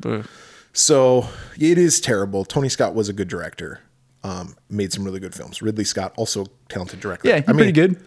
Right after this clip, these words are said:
Speaker 2: <laughs> they're brothers, and they made really good films.
Speaker 1: It's a talented family. Yeah.
Speaker 2: Yeah. So that is uncommon. But, uh, anyway, R I P Tony Scott,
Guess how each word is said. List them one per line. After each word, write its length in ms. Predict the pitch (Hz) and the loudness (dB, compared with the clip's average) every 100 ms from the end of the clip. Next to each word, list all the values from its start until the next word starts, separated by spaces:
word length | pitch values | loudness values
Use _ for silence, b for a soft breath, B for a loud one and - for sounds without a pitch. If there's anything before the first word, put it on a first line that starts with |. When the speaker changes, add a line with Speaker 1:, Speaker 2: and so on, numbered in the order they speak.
| 127 | -10
Speaker 2:
<laughs> 120 | - | 2
they're 120 | 151 131 | 4 4
brothers, 680 | 135 165 127 120 139 - - _ - | 6 6 6 2 2 -2 -6 _ -2
and 160 | 117 | 0
they 80 | 117 | 2
made 400 | 117 113 110 101 _ - | 2 2 0 -2 _ -2
really 200 | 131 131 | 2 2
good 160 | 113 95 | 2 -2
films. 240 | 98 - 131 | -6 -4 -6
Speaker 1:
It's 140 | - | -2
a 20 | |
talented 360 | - 135 123 120 | 0 0 -2 0
family. 380 | 135 120 113 - | 2 2 0 -2
Yeah. 120 | 127 | 0
Speaker 2:
Yeah. 160 | 110 90 _ _ _ _ _ | 0 -2 _ _ _ _ _
So 280 | - 95 92 - | -8 -6 -4 0
that 280 | 110 107 _ 110 | -2 -2 _ -8
is 200 | 101 - 107 | -8 -8 -8
uncommon. 600 | 101 98 92 - 101 - | -6 -6 -10 -10 -14 -12
But, 320 | 95 92 - 92 | -10 -10 -6 -6
uh, 180 | 92 - b b b - | -6 -8 b b b -4
anyway, 420 | 113 90 85 92 - | -2 -2 -6 -10 0
R 140 | 120 | 2
I 20 | 123 | 2
P 160 | 131 | -2
Tony 240 | 123 113 101 | -2 0 0
Scott, 460 | - 95 90 - | 0 0 0 -6